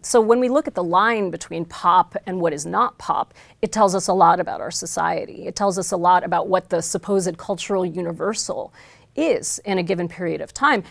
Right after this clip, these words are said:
and how that's expanding, right? How is that expanding and what does it leave out? What are the sounds? What are the timbres? What are the kind of voices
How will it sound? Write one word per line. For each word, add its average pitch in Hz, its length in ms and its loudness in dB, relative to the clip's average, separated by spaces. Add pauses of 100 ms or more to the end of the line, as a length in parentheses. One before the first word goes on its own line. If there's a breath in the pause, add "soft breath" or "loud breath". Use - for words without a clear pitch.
(160 loud breath)
and 233 120 0
how 262 180 4
that's 190 220 2
expanding, - 760 -4 (180)
right? 190 260 -4
How 233 300 4
is 240 140 0
that 190 160 2
expanding 180 680 -4
and 196 180 -2
what 220 140 4
does 233 140 0
it 196 160 -4
leave 170 400 -4
out? 190 340 0 (220 loud breath)
What 208 120 -2
are 208 60 2
the 175 80 -8
sounds? 180 720 0
What 180 140 0
are 190 40 0
the 170 100 -6
timbres? 165 720 -4
What 202 120 -6
are 254 60 2
the 262 100 -2
kind 220 220 -6
of 175 60 -6
voices 180 800 -4